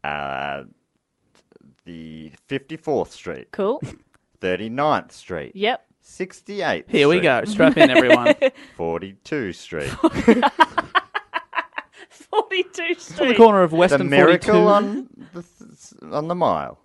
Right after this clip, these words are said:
Speaker 2: <laughs>
Speaker 1: The Miracle on the
Speaker 2: Nile.
Speaker 1: river that the g-, mustache man landed on. The river on the
Speaker 3: The Hudson?
Speaker 1: Hudson.
Speaker 2: Oh, Mustache Man. Gotcha. Okay.
Speaker 1: Uh, yeah, burger. What's his name?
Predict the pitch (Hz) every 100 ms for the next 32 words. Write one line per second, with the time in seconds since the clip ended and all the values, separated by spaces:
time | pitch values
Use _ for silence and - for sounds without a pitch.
0 | - - - - - _ _ _ - -
1 | - - - 120 107 107 110 110 127 123
2 | 127 131 131 131 131 120 _ _ 180 147
3 | 269 453 147 135 196 113 80 95 95 _
4 | _ - 92 _ 127 110 143 - 120 104
5 | - 98 87 85 - 90 80 73 73 67
6 | _ _ _ _ 95 104 98 113 110 -
7 | - 113 120 135 135 - _ - _ _
8 | _ _ - 156 185 - 370 - 151 -
9 | - - _ _ _ _ - 233 220 185
10 | 233 - - 302 - 185 156 170 240 -
11 | 160 214 151 202 - 90 85 85 80 131
12 | 123 76 120 123 90 69 90 139 151 156
13 | 196